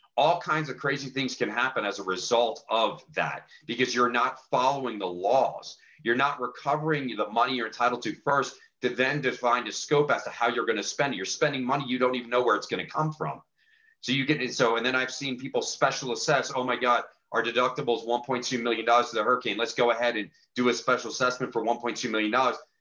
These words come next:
but you have no idea what you're claiming for or what you're ever going to recover. But you went ahead and made the special assessment. Many associations got sued after they recovered nothing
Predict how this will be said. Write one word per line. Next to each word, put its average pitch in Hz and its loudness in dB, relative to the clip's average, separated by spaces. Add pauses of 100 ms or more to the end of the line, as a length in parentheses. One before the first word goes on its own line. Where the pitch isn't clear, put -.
but 117 -6
you 131 0
have 113 -2
no 143 4
idea 127 0 (400)
what 131 0
you're 127 0
claiming 101 -2
for 82 0 (200)
or 107 2
what 135 2
you're - -2
ever 127 0
going 127 -2
to 120 -2
recover. 147 0 (420)
But 117 -2
you 120 -4
went 131 2
ahead 131 2
and 110 -4
made 110 -4
the 113 -4
special 107 -2
assessment. 135 0 (300)
Many 139 0
associations 127 -2
got 104 2
sued 156 2
after 113 2
they 110 2
recovered 107 0
nothing 113 -2